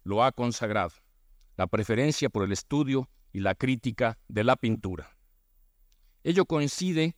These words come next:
con su afiliación a los trabajos de cátedra de Justino Fernández, centrados en el conocimiento y la comprensión de tan fecundo campo, y en la tendencia dominante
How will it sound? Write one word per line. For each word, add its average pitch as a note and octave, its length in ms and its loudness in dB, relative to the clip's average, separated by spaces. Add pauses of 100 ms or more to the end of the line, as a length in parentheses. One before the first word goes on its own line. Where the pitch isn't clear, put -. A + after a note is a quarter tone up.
(200)
con A#2+ 180 -2
su B2 100 0
afiliación A#2 580 -2
a D3 60 2
los B2 140 -2
trabajos A2+ 440 0
de F#2+ 100 -8
cátedra A#2 500 0
de A2+ 80 -2
Justino A#2+ 400 -4
Fernández, A#2 640 -2 (400)
centrados B2 640 2
en G#2+ 100 2
el G2+ 120 -2
conocimiento G2+ 1080 0 (180)
y G2+ 80 -10
la G#2 140 2
comprensión A#2 1000 -2
de G2+ 100 -4
tan G2 220 0
fecundo C3 500 -2
campo, C#3+ 520 -2 (720)
y G#2+ 80 -6
en A2 80 2
la G#2+ 80 2
tendencia C3 480 0
dominante A#2+ 640 0